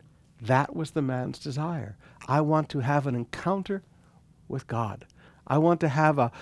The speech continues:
a personal relationship with God. I want to, to know by experience God." She said, "Come follow me.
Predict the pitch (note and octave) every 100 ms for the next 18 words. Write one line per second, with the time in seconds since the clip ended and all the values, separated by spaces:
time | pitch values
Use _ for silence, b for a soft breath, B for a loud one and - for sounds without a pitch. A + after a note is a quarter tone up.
0 | B - - - G#3 A3 - A3 F#3+ E3
1 | D#3+ E3+ D3 B2+ - C3 - A#2 - B2+
2 | A2 C3 D3 C#3 - B - D3 D#3 F#3+
3 | F3+ F#3 E3 - - A3 G#3 E3+ B2+ -
4 | D#3 D#3+ A#2 - - - - B3+ A#3 A#3+
5 | B3+ A#3 C4+ A#2+